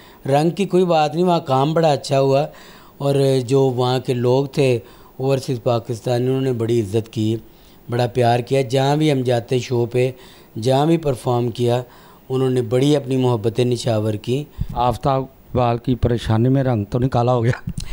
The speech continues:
Speaker 1: नहीं, नहीं, नहीं, नहीं, मैं तो उनसे मिल के, उनको बता के, उनसे इजाज़त ले के वहाँ से निकला हूँ कि जी मैं अब कुछ और करना चाहता हूँ। और उन्होंने भी, ए, कहा कि देख लें आप, जैसे आपकी मर्ज़ी,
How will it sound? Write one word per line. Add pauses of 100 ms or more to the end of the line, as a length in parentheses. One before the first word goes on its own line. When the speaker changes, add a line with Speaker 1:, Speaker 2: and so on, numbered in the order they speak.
(180)
Speaker 1:
नहीं,
नहीं,
नहीं,
नहीं, (340)
मैं
तो
उनसे
मिल
के,
उनको
बता
के, (440)
उनसे
इजाज़त
ले
के
वहाँ
से
निकला
हूँ
कि
जी
मैं
अब (380)
कुछ
और
करना
चाहता
हूँ। (680)
और (400)
उन्होंने
भी, (400)
ए,
कहा
कि
देख
लें
आप,
जैसे
आपकी
मर्ज़ी,